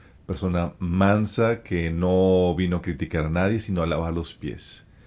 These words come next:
Déjame nada más recordarte esto. Si los bien los evangelios vinieron a presentar la imagen de Jesús como el siervo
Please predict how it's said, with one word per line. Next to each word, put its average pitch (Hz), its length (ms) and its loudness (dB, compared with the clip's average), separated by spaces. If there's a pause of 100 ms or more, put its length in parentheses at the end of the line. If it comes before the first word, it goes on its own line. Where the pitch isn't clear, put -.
(340)
Déjame 165 280 6
nada 156 100 12
más 156 100 10
recordarte 104 560 4
esto. - 240 -8 (1400)
Si 127 180 6
los 120 120 8
bien 127 200 8
los 165 160 4
evangelios 101 640 4
vinieron 101 500 4
a 101 140 4
presentar 90 400 0
la 92 80 4
imagen 92 360 0
de 85 300 2
Jesús - 360 -4
como 92 240 -2
el 80 100 -4
siervo 98 640 4